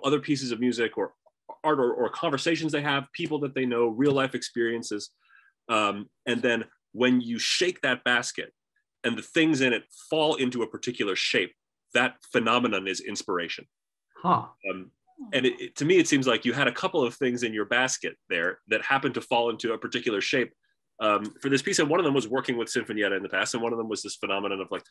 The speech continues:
Speaker 1: the sort of car ride, and one of them was your lived experience during the, the pandemic of, like, I, I imagine maybe some impatience or frustration with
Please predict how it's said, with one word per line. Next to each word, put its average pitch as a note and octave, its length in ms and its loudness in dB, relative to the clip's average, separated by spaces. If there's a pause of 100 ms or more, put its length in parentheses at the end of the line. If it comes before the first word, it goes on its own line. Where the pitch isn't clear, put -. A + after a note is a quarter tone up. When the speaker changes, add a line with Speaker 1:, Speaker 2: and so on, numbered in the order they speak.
(220)
Speaker 1:
the - 60 -10
sort G2 140 -2
of F#2 80 -6
car B2+ 220 4
ride, B2 180 6
and A2 80 0
one A#2 100 -2
of A2+ 60 -4
them A2 80 -4
was G2+ 120 -4
your G2 240 -2
lived A2+ 200 0
experience G#2+ 680 0
during G#2+ 240 0
the, F#2+ 160 -4 (120)
the G2 60 -8
pandemic G2+ 540 -2 (120)
of, G2+ 140 -4
like, F2+ 260 -4 (1600)
I, B2+ 120 2
I C3 120 2
imagine A#2 360 4
maybe G#2+ 180 -2
some G#2 240 -2
impatience G#2 560 -2
or G2 60 -2
frustration G2+ 640 -2
with F#2 100 -4